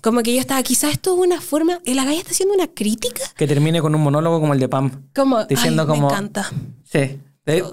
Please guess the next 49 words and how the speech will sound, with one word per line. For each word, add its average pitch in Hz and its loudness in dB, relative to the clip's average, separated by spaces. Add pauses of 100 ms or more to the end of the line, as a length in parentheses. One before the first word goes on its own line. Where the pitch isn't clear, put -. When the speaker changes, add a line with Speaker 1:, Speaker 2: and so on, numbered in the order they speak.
(140)
Speaker 2:
por 196 2
terminar 196 2
así, 202 2
Speaker 1:
Me 226 0
Speaker 2:
es 226 -2
como, 170 2
Speaker 1:
encanta, - -10
me 220 -2
Speaker 2:
o-, 151 2
Speaker 1:
encanta, 214 0
me 190 2
Speaker 2:
ojalá 160 2
que 160 0
Speaker 1:
encanta 165 2
Speaker 2:
nadie 170 0
Speaker 1:
ese 220 0
Speaker 2:
sea 156 2
Bella. 147 2
Speaker 1:
monólogo. 107 -4
Me 151 4
Speaker 2:
Listo. 220 0
Speaker 1:
encanta 240 0
ese 247 0
Speaker 2:
Eh. 254 0
Speaker 1:
monólogo. 208 2 (500)
Bueno, 233 0
em, 214 0 (680)
eso, 262 2
yo 240 0
me 240 0
acuerdo 247 0
que 254 -2
era 254 -2
como, 262 0
yo 262 0
trataba 277 0
de 320 2
como 269 2
darle 262 2
explicación 247 -2
como, 262 0 (200)
"Quizás 220 0
la 302 -2
Stephenie 269 0
Meyer 262 2
es 269 -4
como 285 0
una 302 2
genio 254 0